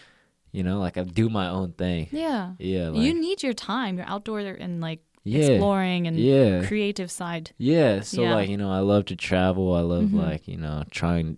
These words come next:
Speaker 1: new experiences and, uh, going backpacking and
Speaker 2: Mm-hmm,
Speaker 1: things
Speaker 2: mm-hmm.
Speaker 1: like that. And I felt like I wouldn't be able to do that as much if I was a
Speaker 2: Mm,
Speaker 1: lawyer. So I
Speaker 2: mm-hmm.
Speaker 1: decided to quit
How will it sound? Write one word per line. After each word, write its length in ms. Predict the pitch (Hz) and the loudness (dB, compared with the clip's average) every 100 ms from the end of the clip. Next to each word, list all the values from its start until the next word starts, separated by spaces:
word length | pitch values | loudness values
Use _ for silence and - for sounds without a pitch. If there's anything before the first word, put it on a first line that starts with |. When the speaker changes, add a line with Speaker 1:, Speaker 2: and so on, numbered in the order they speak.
| - | -8
Speaker 1:
new 300 | 90 90 92 | -2 2 4
experiences 1120 | 82 - - 82 82 85 82 - 85 85 78 | 2 -2 -4 0 0 0 -2 -6 -4 -4 -4
and, 220 | 82 80 - - - - _ _ | -6 -6 -10 -16 -16 -16 _ _
uh, 280 | - - - | -14 -12 -10
going 280 | - 95 82 | 0 0 2
backpacking 800 | 78 73 - 90 85 85 85 85 | -2 -2 0 0 0 0 0 2
and 120 | 85 | 2
Speaker 2:
Mm-hmm, 140 | 92 | 2
Speaker 1:
things 160 | 87 98 | 2 2
Speaker 2:
mm-hmm. 60 | 90 | 2
Speaker 1:
like 140 | 85 | 2
that. 220 | 95 90 73 | 2 2 2
And 100 | 87 | 0
I 80 | |
felt 220 | 85 87 82 | 0 -4 -2
like 200 | 85 85 | -2 0
I 60 | |
wouldn't 300 | 85 87 87 | 0 2 2
be 100 | 85 | 2
able 140 | 85 82 | 0 -2
to 80 | 78 | -2
do 160 | 87 | -2
that 120 | 87 92 | 0 -2
as 160 | 98 | -2
much 240 | 107 117 - | -6 -6 -4
if 100 | 101 | -2
I 40 | |
was 160 | 95 95 | 0 0
a 20 | |
Speaker 2:
Mm, 40 | 95 | 0
Speaker 1:
lawyer. 260 | 98 117 | 0 0
So 200 | 127 - | -2 -2
I 40 | 90 | 0
Speaker 2:
mm-hmm. 80 | 90 | 0
Speaker 1:
decided 400 | 92 92 87 85 | 0 -2 -2 -6
to 60 | |
quit 440 | - 98 98 - | -8 -8 -6 -6